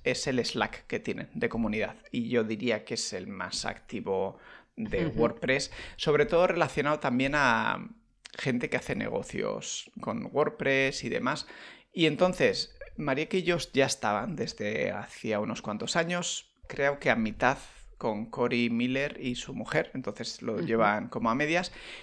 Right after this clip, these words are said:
Speaker 1: y yo creo que Cory y su mujer se han ido un poco, eh,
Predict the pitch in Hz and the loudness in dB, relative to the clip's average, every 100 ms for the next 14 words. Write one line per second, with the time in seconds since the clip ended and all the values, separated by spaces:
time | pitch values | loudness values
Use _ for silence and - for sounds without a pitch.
0 | - - 147 139 135 131 131 127 120 135 | -12 -2 4 6 6 6 6 6 4 2
1 | - 123 113 123 117 120 - 123 139 - | 0 -2 -2 -2 0 -2 -4 -6 -6 -12
2 | - - 120 120 131 - 131 117 104 107 | -14 -8 -6 -4 -4 -4 -4 -2 0 -2
3 | 156 - 110 113 104 - - - - - | -2 -4 -2 0 0 -2 -16 -18 -20 -20
4 | - - 151 120 104 95 92 85 | -8 4 8 10 8 6 2 -4